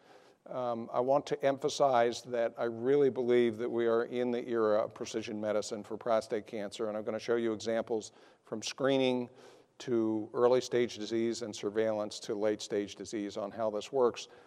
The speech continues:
And I love this cartoon. It's eighteen years old, but it's very prescient. This is a woman going to her pharmacist, handing the pharmacist a prescription that says, "Here's my sequence," which is not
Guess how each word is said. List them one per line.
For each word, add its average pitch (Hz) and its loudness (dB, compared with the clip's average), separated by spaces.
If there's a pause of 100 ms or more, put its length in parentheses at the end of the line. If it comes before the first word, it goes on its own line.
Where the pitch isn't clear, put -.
(260)
And 123 0
I 127 6
love 127 8
this 120 2
cartoon. 127 2
It's 110 -4
eighteen 127 -2
years 110 0
old, 113 4
but 107 0
it's 104 -4
very 117 2
prescient. 113 2
This 107 -8
is 110 -8
a 113 -2
woman 110 -4
going 104 0
to 107 -8
her 101 -4
pharmacist, 123 -2 (640)
handing 113 -4
the 110 -2
pharmacist 120 0
a 107 -2
prescription 127 -2
that 117 -2
says, 113 0
"Here's 123 0
my 110 0
sequence," 113 -6 (480)
which 127 -4
is 117 2
not 117 2